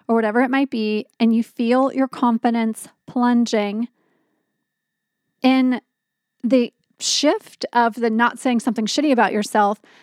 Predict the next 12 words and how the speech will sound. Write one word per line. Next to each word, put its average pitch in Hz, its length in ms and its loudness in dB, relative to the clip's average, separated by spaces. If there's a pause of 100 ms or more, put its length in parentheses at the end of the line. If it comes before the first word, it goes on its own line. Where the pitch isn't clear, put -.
(260)
actually 277 680 0
compliment 240 880 -2
yourself. - 540 -4 (480)
Pay 262 200 2
attention 285 680 0
to - 160 -2
your 233 340 2
uniqueness, 214 840 0 (280)
what 240 160 6
makes 240 260 -2
you 214 100 -2
special. 285 720 -2